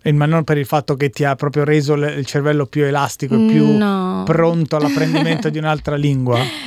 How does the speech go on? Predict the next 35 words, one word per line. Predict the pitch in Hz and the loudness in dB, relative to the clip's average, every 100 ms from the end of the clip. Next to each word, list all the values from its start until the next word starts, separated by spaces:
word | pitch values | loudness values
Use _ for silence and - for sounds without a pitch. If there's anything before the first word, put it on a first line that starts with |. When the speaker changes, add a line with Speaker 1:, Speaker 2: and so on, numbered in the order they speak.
| 208 196 | -14 -8
Speaker 2:
Secondo | 262 247 247 262 269 | -4 0 2 2 2
me | 269 277 | 2 2
no, | 269 247 240 208 190 | 4 4 4 2 0
delle | 185 190 196 | 0 0 0
volte | 208 208 220 | 0 -2 -4
fai | 208 190 | -2 -4
confusione. | - 208 208 202 - 175 160 165 165 185 - | -2 -2 0 -4 -4 -4 -4 -4 -6 -10 -4
Speaker 1:
Ok, | 151 131 127 123 | -2 0 -2 0
quindi | 151 139 | 0 0
s-, | - 170 | -4 0
i | 165 | 2
benefici | 151 170 170 156 | 2 2 2 0
sono | 147 151 170 | 0 0 0
meno | 180 165 | 2 0
di | 151 | 0
quelli | 156 147 | 0 0
che | 151 151 147 | -2 -2 -2
si | 156 | 0
pensava. | 147 147 143 127 123 - - - | 2 0 0 -2 -2 -6 -18 -4
Eh, | 160 160 165 | 0 2 2
senti, | 214 262 - | 0 0 2
in | |
Speaker 2:
<laughs> | |
Speaker 1:
conclusione, | 240 220 233 196 185 151 143 | 2 2 2 2 0 0 -2
con | - 196 | 0 2
questo | 240 208 226 | 2 0 0
italiano | 208 208 170 139 139 | 2 2 0 0 -2
che | 170 | 0
cosa | 220 180 202 | 0 0 2
vuoi | 208 | 0
farne | 160 139 127 135 | 0 -2 -2 -4
tu | 127 135 | -4 -4
nella | 123 123 | -2 -4
tua | 120 127 | -2 -4
vita? | 123 | -4